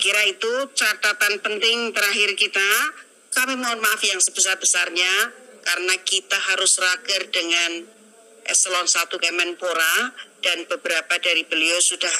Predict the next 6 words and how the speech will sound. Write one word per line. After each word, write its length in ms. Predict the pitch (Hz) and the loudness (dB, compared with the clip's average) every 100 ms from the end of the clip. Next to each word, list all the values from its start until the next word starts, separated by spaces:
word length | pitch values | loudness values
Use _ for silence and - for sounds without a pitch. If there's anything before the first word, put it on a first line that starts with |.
| 175 | -4
ada 400 | - 180 165 165 | -2 -2 0 -2
hadir 380 | - 180 165 - | 0 -2 -2 0
di, 320 | 170 170 165 - - - - - - | 2 4 0 -4 -14 -20 -20 -20 -4
eh, 140 | 165 175 | -2 0
Kemenparekraf 760 | 208 220 202 220 220 220 233 - | 0 0 0 0 2 2 2 0
ya. 400 | 196 196 262 | 0 0 -4